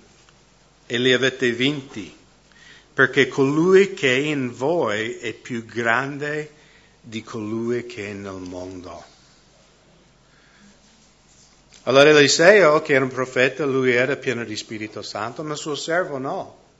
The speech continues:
Suo servo aveva gli angeli intorno a sé per conto di Eliseo. Noi non solo come credenti nel nuovo patto abbiamo gli angeli di Dio che ci circondano,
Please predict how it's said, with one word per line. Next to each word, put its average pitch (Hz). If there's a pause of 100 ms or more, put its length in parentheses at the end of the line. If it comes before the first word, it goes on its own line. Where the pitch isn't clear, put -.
(1600)
Suo -
servo 185
aveva 143
gli 139
angeli 151
intorno 135
a 120
sé 139
per 123
conto 135
di 117
Eliseo. 117 (600)
Noi 220
non 180
solo 214
come 147
credenti 143
nel 131
nuovo 135
patto 127
abbiamo 123
gli 117
angeli 160
di 123
Dio 120
che 120
ci -
circondano, 110